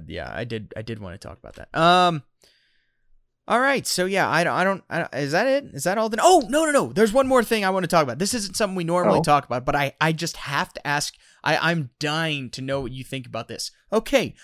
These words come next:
Speaker 1: the Lord of the Rings show.
Speaker 2: Oh, boy.
Speaker 1: I, I, I, I have to hear your thoughts on this 'cause I'm someone who doesn't care. You're someone that does. Please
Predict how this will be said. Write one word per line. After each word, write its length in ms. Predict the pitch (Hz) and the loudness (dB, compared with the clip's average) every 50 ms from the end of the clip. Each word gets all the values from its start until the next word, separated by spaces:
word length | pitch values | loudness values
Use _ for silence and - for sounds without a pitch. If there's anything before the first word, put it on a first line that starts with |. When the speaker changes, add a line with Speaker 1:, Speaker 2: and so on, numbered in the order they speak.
| - - _ | -20 -6 _
Speaker 1:
the 100 | - 160 | 0 0
Lord 300 | 160 185 214 233 254 247 | 4 4 4 4 4 4
of 40 | 226 | 4
the 100 | 233 220 | 2 2
Rings 200 | 208 233 233 220 | 4 2 2 2
show. 380 | - - 214 180 151 - - - _ _ _ _ _ _ _ _ _ _ _ _ _ _ - 107 | 2 2 4 4 4 2 0 -4 _ _ _ _ _ _ _ _ _ _ _ _ _ _ 4 6
Speaker 2:
Oh, 160 | 107 127 147 | 6 8 6
boy. 240 | 143 127 107 101 92 | 6 6 6 6 6
Speaker 1:
I, 160 | 165 175 - - | 6 4 2 2
I, 180 | - 170 185 - - | 2 2 2 2 0
I, 220 | 156 160 160 165 - | 0 0 0 0 0
I 120 | - 143 131 | 0 -2 -2
have 420 | 127 - - 208 220 226 220 - - | 0 2 4 4 4 4 2 -2 -8
to 60 | 240 | -8
hear 500 | - - 185 180 180 180 180 175 180 180 _ _ _ _ _ _ _ _ | -8 -6 -2 0 2 4 4 2 0 -2 _ _ _ _ _ _ _ _
your 380 | - 135 135 156 175 190 196 185 | -14 -8 -4 -2 0 2 2 0
thoughts 460 | 170 - - 156 160 160 147 - - | -2 -2 0 2 2 2 0 0 -4
on 140 | 131 123 120 | -6 -6 -8
this 140 | 113 - - | -10 -10 -10
'cause 160 | - 127 - - | -12 -12 -10 -6
I'm 240 | 143 180 214 240 247 | -2 -2 -2 -2 -2
someone 460 | 233 - 233 226 233 240 240 233 220 - _ _ | -2 -4 -2 0 0 0 0 -2 -6 -12 _ _
who 100 | - 160 | -6 -4
doesn't 380 | 151 139 180 185 185 208 190 - | 0 2 2 2 2 -2 -8 -4
care. 360 | - 180 165 151 120 - - _ _ _ _ _ _ _ _ _ _ _ _ _ | -2 0 0 0 0 -4 -8 _ _ _ _ _ _ _ _ _ _ _ _ _
You're 240 | - 143 175 196 226 | -2 2 2 4 4
someone 360 | 226 - 247 226 226 220 220 208 | 2 0 0 2 2 2 2 0
that 200 | - - - - | -4 -6 0 4
does. 520 | 156 170 190 220 240 254 233 - - - _ _ _ _ _ _ _ _ _ _ _ - | 4 6 6 6 4 2 0 -2 -4 -6 _ _ _ _ _ _ _ _ _ _ _ -20
Please 840 | - - - 226 247 269 294 285 277 254 214 139 - - - - - | -20 -20 -16 -14 -12 -10 -10 -10 -10 -10 -10 -8 -8 -10 -10 -12 -12